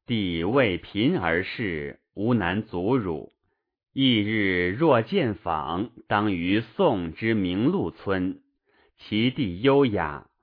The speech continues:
吾将补居于此。”简书辞去，西遂刘氏于公。及于公失国，西周旋不舍，曰：“吾既不治矣，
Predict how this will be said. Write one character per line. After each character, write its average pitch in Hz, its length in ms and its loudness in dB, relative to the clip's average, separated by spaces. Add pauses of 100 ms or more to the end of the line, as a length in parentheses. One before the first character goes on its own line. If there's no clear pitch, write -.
(120)
吾 110 200 0
将 92 440 0
补 104 400 2
居 156 320 0
于 101 160 2
此。” 78 460 -10 (840)
简 123 300 4
书 185 220 0
辞 90 340 -4
去， 87 460 -8 (320)
西 131 300 -2
遂 92 440 0
刘 104 360 4
氏 110 280 -4
于 85 220 -4
公。 113 400 2 (840)
及 156 240 0
于 135 200 4
公 196 240 4
失 214 260 0
国， 95 540 0 (160)
西 117 400 -2
周 170 360 4
旋 95 340 -2
不 127 180 0
舍， - 440 -6 (320)
曰 92 400 -2 (600)
：“吾 135 260 6
既 143 340 -2
不 104 280 -2
治 151 340 2
矣， 78 440 -8